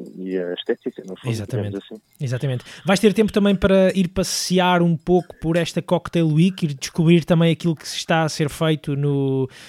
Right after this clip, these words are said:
Speaker 2: nos outros, nos outros bares, nos outros restaurantes, sobretudo aqui da cidade de Lisboa, naturalmente, porque também deverás estar por aqui, não tens tempo para ir ao Porto. Ah, mas, <laughs> te-,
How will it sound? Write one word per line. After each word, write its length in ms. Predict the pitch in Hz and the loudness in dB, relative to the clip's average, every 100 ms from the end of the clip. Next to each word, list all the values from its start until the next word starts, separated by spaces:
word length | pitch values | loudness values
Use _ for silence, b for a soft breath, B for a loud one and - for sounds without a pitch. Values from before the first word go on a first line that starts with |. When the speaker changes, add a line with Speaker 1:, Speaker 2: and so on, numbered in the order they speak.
| B - | B -2
Speaker 2:
nos 280 | 143 135 | 0 2
outros, 540 | 160 151 143 139 131 - | 2 2 0 0 -2 0
nos 120 | 151 | 2
outros 200 | 165 135 | 0 0
bares, 340 | 127 165 156 | 0 2 2
nos 120 | 147 143 | 0 2
outros 220 | 165 - | 0 -2
restaurantes, 680 | 123 - 151 151 156 - - | -8 -4 0 0 0 -4 -12
sobretudo 420 | - 160 143 165 | -4 -2 0 0
aqui 160 | 151 151 | 0 -2
da 120 | 139 | -4
cidade 320 | - 143 143 | -2 0 0
de 60 | 127 | -2
Lisboa, 280 | 131 127 160 | -4 0 0
naturalmente, 520 | 139 135 131 156 180 | 0 -2 0 2 0
porque 140 | - - | -4 -8
também 340 | 139 143 127 120 123 | -4 -4 -8 -16 -16
deverás 380 | 131 120 139 139 | -12 -4 -2 -2
estar 180 | - 156 | -2 -6
por 140 | - | -2
aqui, 160 | 151 196 | -2 2
não 100 | 170 | 2
tens 160 | 165 156 | 0 -2
tempo 180 | 175 | -2
para 120 | - 160 | 0 2
ir 80 | |
ao 80 | 170 | 2
Porto. 320 | - 143 117 - B B B | 0 -4 -4 -12 B B B
Ah, 440 | 139 143 139 139 151 | -2 0 2 4 6
mas, 160 | 156 | 6
<laughs> 880 | 170 175 156 190 - 170 - - - | 6 6 6 6 4 0 -4 -16 -4
te-, 140 | 196 | 0